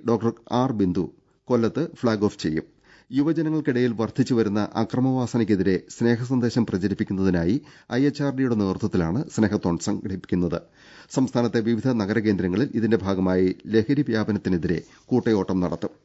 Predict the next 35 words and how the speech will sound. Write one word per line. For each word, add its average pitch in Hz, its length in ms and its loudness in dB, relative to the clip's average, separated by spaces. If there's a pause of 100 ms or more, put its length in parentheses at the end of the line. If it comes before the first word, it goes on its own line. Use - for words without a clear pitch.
(720)
ഐ 165 140 2
എസ് 190 140 -2
എൽ 185 40 0
ഫുട്ബോളിൽ 143 460 0
ഇന്ന് 120 300 0
കേരള 113 240 2
ബ്ലാസ്റ്റേഴ്സ് 101 560 0
മുംബൈ 117 300 2
സിറ്റി 110 280 -2
എഫ് 95 180 0
സിയെ 92 100 0
നേരിടും. 80 380 -2 (340)
കൊച്ചി 123 320 -2
ജവഹർലാൽ 113 520 0
നെഹ്റു 107 220 0
സ്റ്റേഡിയത്തിൽ 98 480 0
വൈകിട്ട് 98 340 0
ഏഴരയ്ക്കാണ് 101 500 -2
മത്സരം. 95 400 -2 (420)
ഇന്നലെ 160 220 0
പഞ്ചാബ് 143 400 -2
എഫ് - 160 -4
സി 143 180 2
ഹൈദരാബാദ് 113 460 2
എഫ് 95 160 0
സിയെ 98 140 0
തോൽപ്പിച്ചു. 92 440 -2 (460)
ഹൈദരാബാദിൽ 110 480 2
ഒന്നിനെതിരെ 110 400 0
മൂന്ന് 107 340 0
ഗോളിനായിരുന്നു 92 760 0
പഞ്ചാബിന്റെ 92 440 0
വിജയം. 85 360 -4 (960)
അന്താരാഷ്ട്ര 165 680 0
വനിതാ 123 440 0